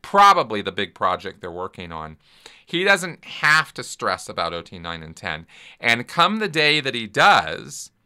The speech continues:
Miscavige will either sit down and write it himself, or he will have, he will commission somebody else to do it. But he'll probably do it himself and then claim it was found or some other nonsense.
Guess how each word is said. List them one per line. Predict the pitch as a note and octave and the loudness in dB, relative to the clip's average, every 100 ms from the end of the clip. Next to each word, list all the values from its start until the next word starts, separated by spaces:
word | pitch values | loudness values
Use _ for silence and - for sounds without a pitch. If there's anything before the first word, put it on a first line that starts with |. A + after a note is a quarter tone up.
| _ _ _ _ _ - | _ _ _ _ _ -8
Miscavige | C3+ - D3 D#3+ F#3+ | -6 4 6 6 4
will | G#3 | -4
either | F3 D#3+ | -4 -4
sit | - D#3+ | -4 -4
down | D#3+ D#3 | -2 -2
and | D3+ | -2
write | B2+ B2 | 2 2
it | C#3+ | 0
himself, | E3+ - G#2 E2 F#2 - | -6 -6 -2 0 0 -4
or | C#3 C#3 | -2 -2
he | D#3+ F3+ | -2 -4
will | F#3 A3+ | -2 -2
have, | B3+ - - | -2 -2 -4
he | D3+ | -10
will | C#3 E3 | -6 -6
commission | - C3+ G#2 - | -6 -10 -10 -10
somebody | E2+ F#2 E2 E2 | -14 -12 -10 -8
else | D#2+ | -10
to | - | -14
do | - E2+ | -8 -8
it. | - | -4
But | C#3 | -4
he'll | D3 | -2
probably | A#3 E4+ C4 | 0 -2 -2
do | D#3+ D#3 | -8 -8
it | C#3+ | -8
himself | B2 - C#3 F2 - _ _ _ - | -10 -4 0 0 -2 _ _ _ -8
and | A2+ | -4
then | A2+ | -4
claim | A2 C3 A#2+ A2 | -4 -2 -2 -4
it | G#2 | -8
was | G#2 | -12
found | - G#2 F#2 F#2 | -2 0 2 -2
or | F2 F2 | -6 -10
some | - F#2+ | -10 -8
other | F2+ | -8
nonsense. | E2+ E2 D#2+ - D#2+ D#2+ | -8 -10 -10 -12 -14 -16